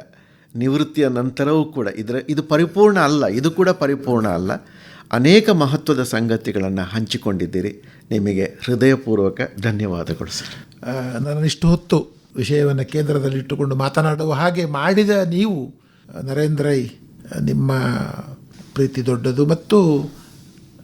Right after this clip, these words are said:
Speaker 2: ಬಹುಶಃ ಇಂಥ ಮಾತುಕತೆಗಳು ಬದುಕಿನಲ್ಲಿ ಬಹಳ ಮುಖ್ಯ. ಆಕಾಶವಾಣಿ ಮಾಡುವ ಕೆಲಸ ಇದೊಂದು ಬರೀ ನಮ್ಮಲ್ಲಿ ಯಂತ್ರ ಉಂಟು, ಸಂಗ್ರಹ ಮಾಡ್ತಾ ಇಡುವ ಅಂಥದ್ದಲ್ಲ. ಇದರ ಹಿಂದೆ ಅನೇಕರ ಧ್ವನಿಗಳಿರ್ತವೆ,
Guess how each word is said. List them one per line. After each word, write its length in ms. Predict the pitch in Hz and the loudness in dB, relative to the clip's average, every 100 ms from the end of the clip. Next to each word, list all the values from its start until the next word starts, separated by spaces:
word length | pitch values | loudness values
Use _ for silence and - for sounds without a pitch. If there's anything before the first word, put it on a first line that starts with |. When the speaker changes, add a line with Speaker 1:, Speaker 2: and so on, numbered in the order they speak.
| - - | -20 -8
Speaker 2:
ಬಹುಶಃ 180 | 147 180 | -2 2
ಇಂಥ 180 | 160 185 | 2 4
ಮಾತುಕತೆಗಳು 880 | 170 170 185 185 185 190 185 160 180 - - - - - | 4 4 4 4 2 2 2 2 -2 -10 -20 -20 -18 0
ಬದುಕಿನಲ್ಲಿ 440 | 160 160 175 175 160 | 2 4 4 4 4
ಬಹಳ 220 | 123 135 | 4 2
ಮುಖ್ಯ. 360 | 135 - - - | -2 -4 -8 -8
ಆಕಾಶವಾಣಿ 680 | - 139 151 - 160 160 156 | -8 -2 -2 2 2 2 2
ಮಾಡುವ 380 | 151 156 160 156 | 2 2 2 0
ಕೆಲಸ 340 | 151 180 165 131 180 - - _ _ - | 0 0 -2 -6 -8 -18 -20 _ _ -10
ಇದೊಂದು 300 | 165 185 170 | -4 -2 -2
ಬರೀ 520 | 175 185 165 147 - - - 139 147 | -2 0 -2 -6 -12 -20 -20 -14 -10
ನಮ್ಮಲ್ಲಿ 260 | 151 156 | -6 -4
ಯಂತ್ರ 320 | 156 160 196 | -4 -2 2
ಉಂಟು, 680 | 196 190 170 180 170 170 170 | 2 2 -2 -2 -2 -2 -4
ಸಂಗ್ರಹ 400 | 160 147 165 165 | -4 -4 0 2
ಮಾಡ್ತಾ 420 | 170 165 156 - 165 | 2 0 -4 -4 -2
ಇಡುವ 340 | 151 151 151 | 0 0 0
ಅಂಥದ್ದಲ್ಲ. 580 | 147 139 139 127 117 87 - - - - - - - - | -2 -2 -6 -6 -8 -8 -16 -20 -20 -20 -20 -20 -20 -12
ಇದರ 240 | 135 170 170 | -4 0 2
ಹಿಂದೆ 520 | 185 254 202 208 - - - - | 2 0 -2 -2 -10 -20 -18 -4
ಅನೇಕರ 420 | 151 185 185 156 | 0 0 2 -2
ಧ್ವನಿಗಳಿರ್ತವೆ, 1040 | 120 139 156 156 139 113 - 101 85 - | 2 2 2 0 0 -2 -4 -8 -8 -16